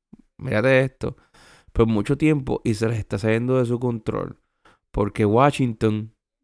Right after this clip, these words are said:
¿verdad? Está, está haciendo, está utilizando nuestros taxes en vez de para beneficios propios, todo para guerra,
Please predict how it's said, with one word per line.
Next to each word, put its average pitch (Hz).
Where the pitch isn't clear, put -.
¿verdad? 110
Está, 110
está 110
haciendo, 107
está 107
utilizando 139
nuestros 147
taxes -
en 104
vez 101
de 123
para 147
beneficios 143
propios, -
todo 113
para 110
guerra, 110